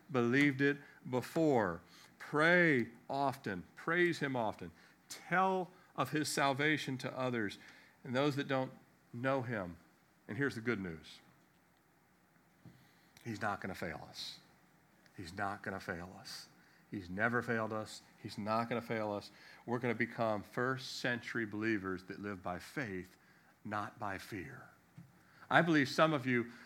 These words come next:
uh, I, I've struggled off and on with fear in the last several years. I believe all of us will actually become more faith-filled through this than we've ever seen. God's gonna use, again, he used the tough messages that make the disciples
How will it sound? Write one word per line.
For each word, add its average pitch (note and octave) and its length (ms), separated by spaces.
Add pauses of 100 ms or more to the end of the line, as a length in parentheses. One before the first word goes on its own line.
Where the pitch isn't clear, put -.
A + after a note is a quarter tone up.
(160)
uh, A#2 180
I, D#3 200 (100)
I've D#3+ 180
struggled C#3 400 (280)
off D3+ 240
and D3 80
on D3+ 200
with C3 120
fear D#3 220
in D3 60
the C#3 60
last C#3 260
several C#3+ 240
years. D3 260 (180)
I E3+ 100
believe E3 380 (240)
all G3+ 420
of B2+ 140
us G#2 260 (200)
will C#3+ 120
actually D3 280
become C3 440
more D#3+ 240
faith-filled D3 640
through G3+ 440
this A2+ 240
than A#2 120
we've A2+ 180
ever C3 240
seen. A#2+ 460 (280)
God's C3 220
gonna C3+ 140
use, B2+ 340
again, C3+ 220
he B2 80
used D3 420 (200)
the C3 140 (120)
tough - 420 (300)
messages D3 520
that B2+ 220
make C#3 200
the C3 80
disciples C3 520